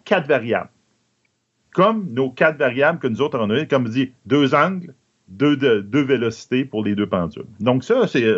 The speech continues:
c'est ça, les physiciens s'attendaient. Ils disaient, « Ah, quatre variables, parfait. » Ils regardent un peu comment ils travaillent avec ces variables-là,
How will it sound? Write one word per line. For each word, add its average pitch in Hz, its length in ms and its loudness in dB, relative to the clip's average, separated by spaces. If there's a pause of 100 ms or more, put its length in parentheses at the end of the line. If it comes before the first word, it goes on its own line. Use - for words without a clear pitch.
(100)
c'est 139 260 -2
ça, 180 180 0
les 160 120 2
physiciens 120 440 -4
s'attendaient. 110 420 2
Ils 98 80 -2
disaient, « 101 140 -2
Ah, 160 100 0
quatre 180 280 -2
variables, 139 540 0
parfait. » - 320 -6 (580)
Ils 143 100 0
regardent 208 320 -2
un 156 100 2
peu 208 160 -6
comment 160 260 -2
ils - 180 -8
travaillent 113 640 -2
avec - 160 -10
ces 123 140 -6
variables-là, 95 640 0